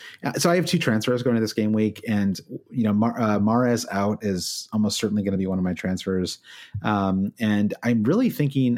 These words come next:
I may move Watkins to one of these forwards, because I just hate watching these Wolves matches without Raul Jimenez. Like, he's, he's so good.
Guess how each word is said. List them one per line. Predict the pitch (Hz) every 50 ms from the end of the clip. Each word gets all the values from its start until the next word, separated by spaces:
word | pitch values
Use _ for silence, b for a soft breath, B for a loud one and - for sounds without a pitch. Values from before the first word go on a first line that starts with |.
| -
I | - 107 107 107 107
may | 107 107 104 104 104 104 104 104 101 101 101 - b b b b b b b b
move | 101 104 110 113 104 98
Watkins | 98 113 139 196 - - 110 90 92 95 - -
to | - 113
one | 107 107 113 117 123
of | 123
these | 135 139 139 143
forwards, | - - - 190 226 - - 110 - -
because | - 104 - - 107 104 104 104 104 104 - - - b b b b b b b b b -
I |
just | 117 120 165 156 -
hate | - - - 180 214 196 - - -
watching | 131 107 117 123 120 - - 131 123
these | 120 117 117 113 113 104 104 - -
Wolves | 110 117 160 208 208 -
matches | 101 92 85 - 110 101
without | 107 110 117 117
Raul | 104 120 131 147 165 170 170
Jimenez. | 208 233 269 - - - - -
Like, | - 107
he's, | - 160 160 - - - -
he's | - - -
so | - - - 269 233
good. | 233 339 370 - - -